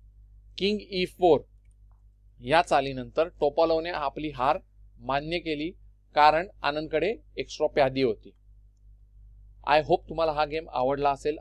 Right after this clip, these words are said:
आवडला असेल तर जरूर शेअर करा. या डावामध्ये देखील आनंदने हे दाखवून दिलं की फार काही आक्रमक किंवा फार काही रिस्की चाली न खेळता हळूहळू एक एक स्टेप चाल खेळून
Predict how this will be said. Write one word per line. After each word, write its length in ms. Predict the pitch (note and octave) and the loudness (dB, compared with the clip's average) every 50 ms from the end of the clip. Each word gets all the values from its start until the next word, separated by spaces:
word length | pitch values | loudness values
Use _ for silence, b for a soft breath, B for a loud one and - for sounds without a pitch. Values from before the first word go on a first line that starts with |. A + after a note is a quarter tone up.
| - | -4
आवडला 360 | - A#2 A#2+ C3 C3+ C#3+ C#3+ | -2 0 0 0 2 2 2
असेल 240 | C#3 C3+ - D3 C#3 | 0 0 -4 -8 -6
तर 60 | D#3 | -6
जरूर 400 | C#3+ B2 A2+ A#2 B2+ C3 C#3+ D#3 C#3 | -6 -6 -6 -6 -4 -4 -4 -6 -8
शेअर 340 | - - C#3+ C#3 C#3+ C#3+ C#3 | -8 -6 -4 -4 -4 -4 -6
करा. 260 | - C#3 C3 C#3 D3 - - - _ - - _ _ _ - - - | -8 -6 -4 -4 -6 -6 -10 -20 _ -20 -20 _ _ _ -20 -18 -6
या 180 | A#2+ C3+ C#3 D3+ | 0 2 4 4
डावामध्ये 500 | D3+ D3 D3 D#3 D3+ D3+ D3+ D3 D#3 D#3+ | 4 4 4 4 2 0 -2 -2 -2 -4
देखील 260 | D#3 D3 D3+ E3+ F3+ - | -4 -4 -8 -8 -10 -10
आनंदने 400 | - C#3 C#3 D3 D3+ D#3+ E3 D#3+ | -10 -8 -8 -8 -10 -8 -8 -8
हे 180 | C#3+ C3 D3 E3+ | -4 -2 -2 0
दाखवून 400 | E3 D#3 C#3+ - C#3+ D3 D3 C#3 | 0 -2 -2 -2 -8 -10 -8 -6
दिलं 240 | C3 C3+ C3 C3 C3+ | -6 -4 -4 -4 -6
की 200 | C3 D#3 E3+ G#3+ - - - - - - - | -6 -8 -10 -10 -12 -18 -20 -20 -20 -20 -20
फार 340 | - - D3+ C#3+ D#3+ E3+ E3+ | -4 -2 0 2 2 0 0
काही 260 | - D#3+ D#3 E3+ E3+ | -4 -6 -6 -6 -6
आक्रमक 500 | - - D3 - D#3+ D#3+ D#3+ D#3+ D3 - - | -6 -8 -8 -6 -6 -6 -4 -6 -6 -8 -8
किंवा 160 | D3 D3+ D3 | -8 -8 -8
फार 320 | - - - C3+ C#3+ D#3 | -6 -2 0 0 0 0
काही 340 | - - D3+ D#3+ E3 E3+ F3 - - - - - - - - - - - - - - - - | -2 -6 -8 -6 -6 -8 -10 -14 -18 -20 -20 -20 -20 -20 -20 -20 -20 -20 -20 -20 -20 -14 -10
रिस्की 440 | - C3 B2 D3 - - - F#3+ G3 | -8 -8 -8 -8 -10 -8 -6 -6 -6
चाली 340 | - - F3 D#3+ E3 F3 E3+ | 0 2 2 2 2 0 -6
न 260 | D3+ C#3+ C#3+ D#3+ E3+ D#3+ | -8 -6 -4 -4 -6 -6
खेळता 340 | - D3+ C3+ C3 A#2+ - A#2+ G2 - _ - - - - - - - - - - | -6 -4 -4 -4 -2 -4 -6 -6 -6 _ -20 -20 -20 -20 -20 -20 -20 -20 -16 -6
हळूहळू 380 | C3 C3+ D3 E3 E3+ E3+ E3+ E3+ | 0 2 2 2 2 0 -2 -2
एक 180 | E3+ D#3+ - F3 | -2 -4 -6 -8
एक 100 | E3+ - | -12 -12
स्टेप 300 | - - F3+ F3 F3 - | -6 -4 -4 -4 -4 -4
चाल 260 | - E3 D#3 D#3+ D#3+ - | 0 0 0 0 0 -2
खेळून 320 | - D3 C#3+ D#3+ G#3+ D#4+ | -2 0 0 0 -2 -4